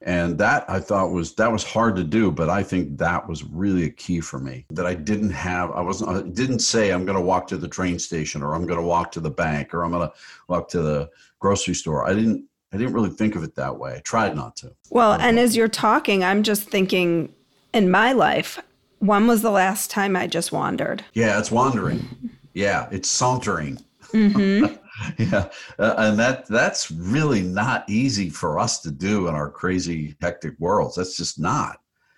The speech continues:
Speaker 1: And, and many of us don't have the time. I had the luxury,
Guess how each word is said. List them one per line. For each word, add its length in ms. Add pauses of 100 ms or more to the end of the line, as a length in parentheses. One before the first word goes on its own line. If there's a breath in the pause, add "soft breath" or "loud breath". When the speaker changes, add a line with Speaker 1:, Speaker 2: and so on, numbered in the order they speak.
(220 soft breath)
Speaker 1:
And, 180
and 220
many 260
of 80
us 180
don't 300
have 280
the 80
time. 420
I 100
had 140
the 80
luxury, 600